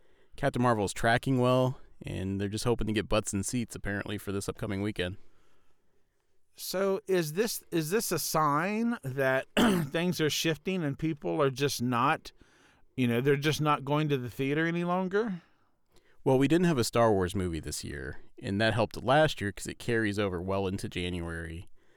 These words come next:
Speaker 1: and then people may go see some other stuff. So I also kind of feel like the offerings haven't been too strong as of late. I don't think this is one of our better January, February months. There's no Deadpool in February, for example.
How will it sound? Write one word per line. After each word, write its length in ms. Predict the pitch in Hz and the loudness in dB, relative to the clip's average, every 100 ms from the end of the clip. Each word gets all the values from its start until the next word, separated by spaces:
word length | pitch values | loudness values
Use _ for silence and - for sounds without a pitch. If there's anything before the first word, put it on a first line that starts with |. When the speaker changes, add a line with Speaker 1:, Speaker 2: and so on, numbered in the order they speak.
| _ _ - | _ _ -6
Speaker 1:
and 100 | 117 | -2
then 120 | 104 | 0
people 260 | 117 110 107 | 0 -2 -2
may 140 | 104 | -2
go 160 | 90 87 | -2 -4
see 180 | 90 | -4
some 180 | 82 90 | -6 -4
other 200 | 90 73 | -4 -6
stuff. 400 | 69 78 78 - | -8 -8 -10 -10
So 520 | - 123 98 90 90 - - _ _ _ _ _ _ _ _ _ _ _ - - | -4 0 0 0 -4 -8 -16 _ _ _ _ _ _ _ _ _ _ _ -20 -12
I 200 | - - | -6 -2
also 260 | - - | -2 0
kind 180 | 151 165 | 2 2
of 60 | 139 | 4
feel 140 | 143 | 4
like 160 | 131 - | 4 4
the 100 | 107 | 4
offerings 360 | 110 117 107 107 | 4 4 0 0
haven't 180 | 101 | 0
been 140 | 95 92 | 0 -2
too 160 | - | -2
strong 420 | 98 - 139 123 80 | -4 2 2 2 0
as 160 | 78 | -4
of 160 | 82 80 | -8 -8
late. 260 | 78 73 - - - - _ _ _ _ _ _ _ - | -8 -10 -12 -16 -16 -20 _ _ _ _ _ _ _ 0
I 100 | 120 | 2
don't 140 | 135 | 4
think 160 | 131 123 | 4 2
this 160 | 117 | -2
is 80 | 110 | 0
one 140 | 117 | 2
of 100 | 117 | 4
our 120 | 104 101 | 4 4
better 280 | 107 104 | 4 4
January, 440 | 101 98 98 95 87 | 2 2 0 0 -2
February 380 | - 95 92 85 | 0 0 0 -2
months. 180 | 87 | -2
There's 180 | 104 101 | -2 0
no 120 | 113 | 0
Deadpool 460 | 95 95 92 - 90 | 0 -2 0 2 2
in 60 | 90 | 0
February, 520 | 95 90 87 87 85 | -2 -2 -2 -2 -4
for 160 | - 87 | -4 -4
example. 680 | 87 82 82 87 82 - | -4 -4 -4 -4 -6 -8